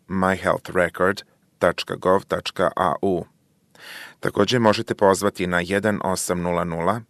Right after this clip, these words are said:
sedam dva tri četiri sedam jedan ili direktno razgovarati sa vašim lekarom opšte prakse. Do kraja dve hiljade osamnaeste godine vlada će napraviti My Health Record za svakog Australijanca,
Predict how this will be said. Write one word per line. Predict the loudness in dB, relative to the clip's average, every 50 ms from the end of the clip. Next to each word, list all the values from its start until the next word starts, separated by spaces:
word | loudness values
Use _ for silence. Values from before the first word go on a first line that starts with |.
| _ _ _ -6
sedam | -2 0 0 0 0 -2 -4
dva | 0 0 0 0
tri | 0 -2 -4 -4 -2 -4 -6 -8 -12 _ _ -4
četiri | -2 -2 -2 -2 -4 -8
sedam | -6 -6 -4 -4 -4 -4 -2
jedan | -2 -4 -4 -4 -4 -6 -8 -10 -14 _ _ -20 -20 -20 -12 -6
ili | -4 -2 0 0
direktno | 0 2 4 4 4 2 2 0 -2
razgovarati | -2 -2 -2 0 2 2 2 2 2 -2 -6 -6
sa | -4 -2
vašim | -2 -2 0 -2 -2 -6 -6
lekarom | -6 -4 -4 -4 -2 -2 -4 -4 -6
opšte | -6 -8 -8 -8 -6 -6 -6
prakse. | -4 -4 -4 -4 -4 -6 -6 -4 -2 -2 -2 -4 -6 _ _ _ _ _ _ _ _ _ _ -20 -18 -18 -18 -18 -18 -8
Do | -2 -2 -2
kraja | 0 2 4 6 6 6
dve | 6 4 -2
hiljade | 0 2 0 2 2 2
osamnaeste | 0 2 2 2 2 2 0 -2 -4 -4 -4
godine | -2 0 0 0 0 -2 -2 -2 -2 0
vlada | 2 2 2 2 0
će | -2 -4 -2
napraviti | -2 -2 -2 -2 -2 -4 -4 -6 -6 -10 -10 -8 -6
My | -4 -4 -2 -2 -4 -4
Health | -4 -4 -4 -4 -4
Record | -2 -2 -2 -2 -2 -4 -8 -8 -8 -12 -18 -20 -20 -20 -14
za | -8 -6 -4
svakog | -2 2 2 2 2 2 -2 -2 -2
Australijanca, | -2 -2 -2 -4 -2 -2 -2 0 0 -2 -2 -4 -6 -8 -6 -4 -2 -2 -2